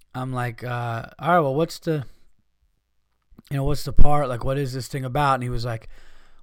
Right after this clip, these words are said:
"Well, you'd actually be a fighter, and you're gonna fight the star of the movie, and it's kind of an important part of the movie." And I'm just like, <laughs> I was like, I was really, like, thankful, but I was kinda like,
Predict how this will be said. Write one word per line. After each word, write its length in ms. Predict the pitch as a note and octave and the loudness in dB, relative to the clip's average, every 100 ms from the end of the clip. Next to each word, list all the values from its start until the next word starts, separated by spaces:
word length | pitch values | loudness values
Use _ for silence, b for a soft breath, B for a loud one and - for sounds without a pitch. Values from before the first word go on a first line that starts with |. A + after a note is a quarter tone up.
| - | -4
"Well, 360 | E3 E3 D#3+ - | 0 0 -2 -6
you'd 180 | D#3 D#3 | -4 -2
actually 360 | D#3+ - D3+ | -2 -4 0
be 140 | C3+ D3+ | 4 4
a 60 | |
fighter, 720 | B2+ - D#3 C#3+ C#3 C3 C3 C3+ | 2 0 0 -2 -2 -4 -6 -8
and 200 | C3 C3 | -8 -8
you're 80 | |
gonna 180 | B2 C3+ | -8 -2
fight 400 | B2 - D3+ C#3 | -2 0 -2 -4
the 80 | - | -6
star 440 | - - D3 C#3+ | -4 -2 0 0
of 60 | C#3 | -2
the 80 | C3+ | -4
movie, 380 | C3+ C3 B2+ C3 | -4 -4 -2 -4
and 120 | C3 | -4
it's 180 | B2 - | -8 -8
kind 220 | D3+ C#3 | -6 -6
of 80 | C3 | -6
an 80 | B2+ | -6
important 420 | A#2+ C#3 A#2+ G#2+ | 0 0 2 4
part 220 | C#3+ C3 | 4 2
of 60 | - | 0
the 200 | B2 D3 | 2 2
movie." 320 | C#3 A#2 A2 B B B B B | 2 -4 -6 B B B B B
And 100 | C3 | -6
I'm 140 | C#3+ D3 | -4 -4
just 200 | D3 - | -6 -2
like, 460 | D3 C3+ B2 - | 0 0 -2 -8
<laughs> 40 | - | 0
I 540 | - - - - - - | 2 4 4 2 2 0
was 200 | A#3+ - | -2 0
like, 380 | A3 D3+ D3 - - B B B - | 0 0 -2 -10 -20 B B B -2
I 100 | C#3 | 0
was 180 | A#2+ | 0
really, 320 | B2+ F3 F3 D3 | -2 -2 -2 -2
like, 280 | C3 A#2 | -4 -6
thankful, 480 | C#3+ D#3 E3 - E3+ | -4 -4 -4 -4 0
but 120 | C#3+ | 2
I 100 | C3 | 2
was 100 | B2 | -2
kinda 320 | - D#3 D#3 C#3+ | -6 -8 -6 -6
like, 440 | B2+ A#2+ - - | -6 -8 -12 -20